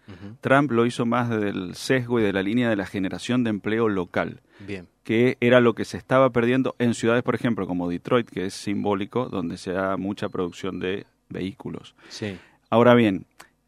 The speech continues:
Speaker 2: para ir al origen de, de tu pregunta, efectivamente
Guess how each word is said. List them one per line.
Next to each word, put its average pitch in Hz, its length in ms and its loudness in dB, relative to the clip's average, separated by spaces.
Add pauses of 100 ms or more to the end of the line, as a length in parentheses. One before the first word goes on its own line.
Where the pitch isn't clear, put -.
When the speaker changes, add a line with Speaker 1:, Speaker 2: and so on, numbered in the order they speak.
(160)
Speaker 2:
para 104 340 4
ir 127 180 4
al 123 180 4
origen 117 520 0
de, 98 120 -2
de 95 180 -4
tu 92 240 -8
pregunta, 101 640 0
efectivamente 131 1200 0